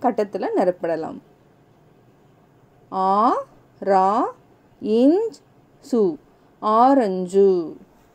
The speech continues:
அடுத்து படத்தை பாருங்க. இது நாட்டியம். நா,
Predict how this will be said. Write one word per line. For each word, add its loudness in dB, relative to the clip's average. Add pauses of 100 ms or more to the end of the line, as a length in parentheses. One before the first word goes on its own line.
(280)
அடுத்து -4 (220)
படத்தை 0
பாருங்க. -2 (1200)
இது -6 (220)
நாட்டியம். -4 (760)
நா, -2